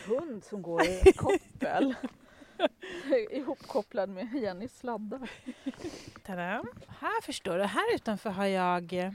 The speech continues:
Speaker 2: de här tidiga persikorna, nektarinerna som kom hem.
Speaker 1: Ja.
Speaker 2: De kom ju hem så tidigt och då kunde vi inte ha dem ute för de
Speaker 1: Nej.
Speaker 2: hade lite blad, så de har stått inne i växthuset. Men då gick jag med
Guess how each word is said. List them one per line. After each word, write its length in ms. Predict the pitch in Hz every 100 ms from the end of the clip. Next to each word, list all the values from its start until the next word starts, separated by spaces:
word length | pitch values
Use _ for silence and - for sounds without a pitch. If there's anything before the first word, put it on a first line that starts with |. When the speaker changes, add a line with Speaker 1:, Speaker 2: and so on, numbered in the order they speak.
| 202 -
Speaker 2:
de 200 | 185 196
här 120 | 202
tidiga 560 | - 311 262 214 254 330
persikorna, 680 | - 294 - 208 220 202
nektarinerna 760 | 202 208 - 208 254 381 392 240
som 160 | 240 220
kom 180 | 214
hem. 320 | 185 165 208 311 _ - -
Speaker 1:
Ja. 320 | 202 175 170 233 _
Speaker 2:
De 140 | - 202
kom 160 | 220
ju 60 | 208
hem 120 | 214
så 100 | 208
tidigt 440 | - 208 190 185
och 60 | 196
då 60 | 196
kunde 220 | 240 226
vi 60 |
inte 140 | 220 185
ha 120 | 190
dem 140 | 190
ute 460 | 202 185 - - 208
för 120 | -
de 100 | 185
Speaker 1:
Nej. 120 | 208 196
Speaker 2:
hade 120 | 196
lite 180 | 190 196
blad, 380 | 247 185 175
så 80 | -
de 60 | 233
har 60 |
stått 220 | 220 196 208
inne 100 | 185
i 40 |
växthuset. 640 | 180 - - 175 220 269 - - - -
Men 160 | 226
då 60 | 247
gick 200 | 359 320
jag 80 | 277
med 280 | 254 254